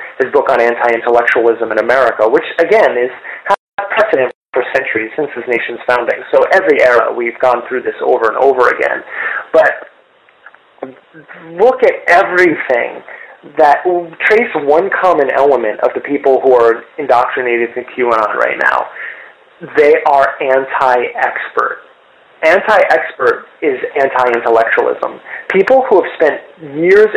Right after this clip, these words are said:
and decades working in public health and in medicine, you're just saying, "You know what? I'm gonna listen to this guy on YouTube instead." And he's monetizing that YouTube video. <laughs> And he's probably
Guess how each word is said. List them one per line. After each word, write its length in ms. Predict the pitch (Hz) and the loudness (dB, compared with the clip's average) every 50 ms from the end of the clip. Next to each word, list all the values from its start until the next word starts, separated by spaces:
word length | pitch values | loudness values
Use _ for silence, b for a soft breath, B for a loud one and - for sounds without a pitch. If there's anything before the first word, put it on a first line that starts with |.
| - | -2
and 180 | 139 135 131 117 - | -2 -4 -4 -2 0
decades 560 | 147 139 139 - 143 131 120 117 113 107 - - - B B B B | 0 0 0 0 0 0 0 0 -2 -6 -12 -20 -20 B B B B
working 420 | 135 139 151 165 156 190 175 160 139 | 2 2 4 2 2 0 -2 -2 -2
in 80 | 131 123 - - | -4 -4 -2 -2
public 240 | - - 147 147 139 - - | 0 2 2 2 2 2 0
health 200 | 139 131 135 135 - | 2 2 2 0 -2
and 80 | 127 | -4
in 220 | 123 117 120 117 120 | -2 -4 -2 0 0
medicine, 580 | 120 120 127 120 - - - 117 113 - - - B B B B B B | 2 2 2 2 0 0 -2 -2 -2 -4 -8 -14 B B B B B B
you're 220 | 151 175 208 208 226 | 2 2 4 4 2
just 160 | 196 - - | 0 0 2
saying, 360 | 165 143 131 127 123 123 127 135 | 2 2 2 2 0 -2 -2 0
"You 60 | 151 | 2
know 100 | 165 175 | 4 6
what? 400 | 175 175 175 170 165 170 - - - | 6 6 6 4 4 0 -4 -4 -2
I'm 200 | 156 156 160 170 | 0 0 2 2
gonna 160 | 165 151 143 | 2 2 2
listen 320 | 139 143 139 - - - | 2 2 0 0 -2 -2
to 80 | 131 120 | -2 0
this 160 | 127 123 - - | 0 -2 -2 0
guy 160 | 127 117 120 117 | 0 2 2 2
on 180 | 113 110 117 | 0 0 -4
YouTube 400 | 117 113 113 - - 117 117 110 | -6 -8 -10 -8 -4 -4 -4 -4
instead." 560 | 120 117 101 - - - - 123 - - - - - B B B B B B B B B 202 | -4 -8 -10 -8 -4 0 0 0 0 -2 -6 -8 -18 B B B B B B B B B 0
And 320 | 240 262 277 254 220 208 | 2 2 2 2 0 -2
he's 160 | 269 240 196 | -2 -2 0
monetizing 720 | 190 208 214 233 233 226 233 214 202 196 180 190 196 190 185 | 2 2 4 4 4 4 4 4 4 4 4 2 0 2 2
that 160 | 185 175 170 | 2 2 0
YouTube 320 | 160 160 160 - 156 135 | -2 -6 -4 -4 -4 -2
video. 320 | 120 123 113 110 104 98 - | -2 -2 0 0 0 -2 -2
<laughs> 1400 | - - - - - - - - - - - - - 494 440 - - _ _ _ _ - - - - - - - | -4 -8 -14 -20 -20 -10 -6 -4 -4 -4 -4 -6 -8 -12 -16 -18 -20 _ _ _ _ -16 -14 -8 -4 -2 0 2
And 140 | 190 208 202 | 2 2 2
he's 180 | 196 196 - - | 0 -4 -4 -2
probably 400 | 226 226 220 233 220 208 214 | 0 2 2 2 2 2 0